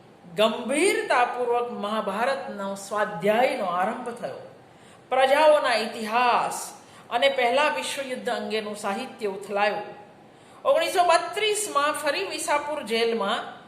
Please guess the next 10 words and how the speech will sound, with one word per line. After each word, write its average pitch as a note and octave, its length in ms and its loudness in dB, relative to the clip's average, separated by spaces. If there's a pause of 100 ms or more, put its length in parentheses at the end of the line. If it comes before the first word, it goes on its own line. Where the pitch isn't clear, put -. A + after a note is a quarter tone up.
(200)
સાપના D4 800 2
ભારા G#3+ 680 2 (640)
એ G3+ 140 0
વાસ્તવદર્શી G#3+ 1400 0 (360)
એકાંકીઓ A3+ 1080 -2
અહીં C4+ 220 -8
લખાયા. D#3 500 -6 (1300)
પછી E4+ 680 -2 (1200)
ધરાસણા D4+ 840 0
સંગ્રામ, A#3 840 -2